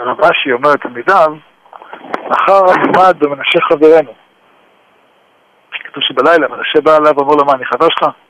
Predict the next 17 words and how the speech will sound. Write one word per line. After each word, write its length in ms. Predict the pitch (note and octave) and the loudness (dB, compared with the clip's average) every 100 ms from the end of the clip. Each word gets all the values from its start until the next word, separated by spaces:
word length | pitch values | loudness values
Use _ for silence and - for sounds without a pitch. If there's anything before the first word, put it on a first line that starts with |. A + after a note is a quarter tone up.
| _ _ - - - _ | _ _ -20 -20 -20 _
"אני 100 | C#3 | -8
מלך, 280 | D3 G3+ D3 - | 0 0 0 -4
מה 120 | C#3 | -2
אתה 140 | D3 F3 | 0 0
אומר 140 | D#3+ | 0
לי 100 | D#3+ | -2
חברנו?" 460 | - C#3 D3+ F#3 - _ _ _ _ _ - - - | -2 0 0 0 -6 _ _ _ _ _ -20 -20 -20
הוא 100 | - | -12
אמר, 60 | G#2+ | -6
"לא, 160 | A#2 F#3 | 0 2
אמרתי 200 | D#3 D3 D#3+ | 2 0 -2
לכבודך." 400 | D3+ C3 C3+ F#3 | -4 -2 -2 0
<laughs> 560 | - - - _ - | 0 -4 -14 _ -14
הוא 100 | G#3 | -12
אומר 280 | - D#3 D#3 | -12 -6 -2
לו, 240 | D#3 D3 - _ - _ _ _ _ _ _ _ _ _ _ _ | 0 0 -4 _ -20 _ _ _ _ _ _ _ _ _ _ _
"אה, 380 | B2 A#2+ G#2+ G#2 | -16 -12 -12 -12